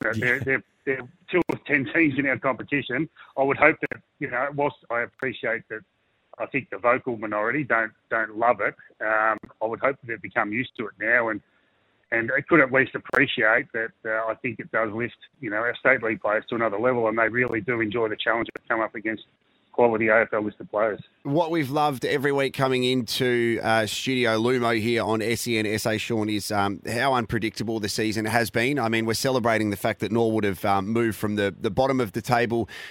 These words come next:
Speaker 3: this year, the reigning premiers, but it was only a couple of weeks ago they were in the hunt for the finals. So an even competition with high quality football,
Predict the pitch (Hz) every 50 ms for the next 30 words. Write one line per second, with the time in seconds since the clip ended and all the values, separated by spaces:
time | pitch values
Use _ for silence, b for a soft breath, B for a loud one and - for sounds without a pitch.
0 | B B - 147 139 - - 156 151 147 135 139 135 135 135 135 135 127 113 -
1 | - 139 143 147 147 139 131 127 - - 143 139 135 131 131 143 147 151 156 156
2 | 147 139 127 117 - 131 117 - 113 110 110 113 117 104 - - 117 117 107 104
3 | 104 123 123 113 113 110 107 107 98 113 113 110 - - 104 101 - - 117 110
4 | 113 113 107 104 98 - - 117 117 101 B B B B - - 143 151 - -
5 | 180 208 214 202 247 233 190 - 175 190 160 131 147 - - 170 175 160 - -
6 | 151 135 131 139 131 120 - - 143 160 160 147 - - 151 156 143 143 135 123
7 | 120 - - - 156 165 - - - 127 113 107 120 143 156